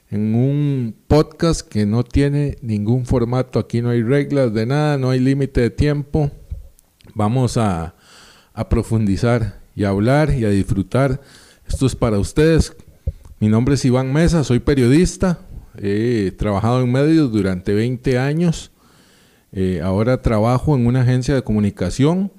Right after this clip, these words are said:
Había dejado de lado un poco estos menesteres periodísticos, pero siempre queda la espinita de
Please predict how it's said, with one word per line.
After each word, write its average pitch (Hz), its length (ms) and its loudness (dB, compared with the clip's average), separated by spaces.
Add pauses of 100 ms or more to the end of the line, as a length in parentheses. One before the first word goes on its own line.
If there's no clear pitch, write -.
(380)
Había 98 360 0
dejado 120 280 0
de 123 80 2
lado 127 220 2
un 131 100 -2
poco 135 320 -2
estos - 640 -2 (840)
menesteres 113 840 0
periodísticos, 135 1040 0 (340)
pero 101 240 -2
siempre 120 400 -2
queda 123 240 0
la 123 100 0
espinita 123 800 -4 (180)
de 104 800 -4